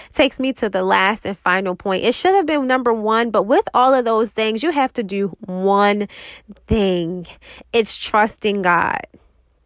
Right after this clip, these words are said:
You have to trust God. Um,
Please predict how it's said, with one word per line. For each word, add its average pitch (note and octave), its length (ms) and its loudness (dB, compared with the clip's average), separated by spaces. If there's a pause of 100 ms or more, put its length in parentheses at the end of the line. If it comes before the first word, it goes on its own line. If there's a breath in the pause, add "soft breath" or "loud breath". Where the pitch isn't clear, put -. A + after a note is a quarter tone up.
(500)
You A#3 160 2
have - 540 0
to F3+ 120 -6
trust - 320 -8
God. B1 400 -4 (560 soft breath)
Um, F3+ 680 -2